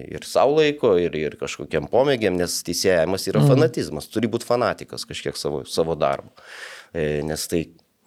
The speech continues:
Speaker 1: toks labai, labai daug reikia tam aukoti laisvo laiko, labai daug reikia aukoti ir pasirengimo, gi bėgioti. Žaidėjai gerai, ateini, tau moka pinigus,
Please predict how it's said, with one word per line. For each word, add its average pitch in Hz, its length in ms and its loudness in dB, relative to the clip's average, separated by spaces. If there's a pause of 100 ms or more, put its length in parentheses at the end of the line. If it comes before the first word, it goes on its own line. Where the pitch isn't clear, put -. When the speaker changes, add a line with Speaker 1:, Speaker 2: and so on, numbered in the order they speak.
(140)
Speaker 1:
toks - 280 -2
labai, 101 280 4
labai 104 340 2
daug 107 360 2
reikia 104 360 2 (460)
tam 95 220 2
aukoti 95 500 0
laisvo 87 380 0
laiko, 80 300 -2
labai 85 280 0
daug 82 260 -6
reikia 82 460 0 (260)
aukoti 85 520 0
ir 85 80 -4
pasirengimo, 85 800 -4
gi 82 120 -4
bėgioti. 85 500 2 (100)
Žaidėjai 95 360 0
gerai, 185 200 2
ateini, 139 280 2
tau 101 160 2
moka 113 260 2
pinigus, 135 400 2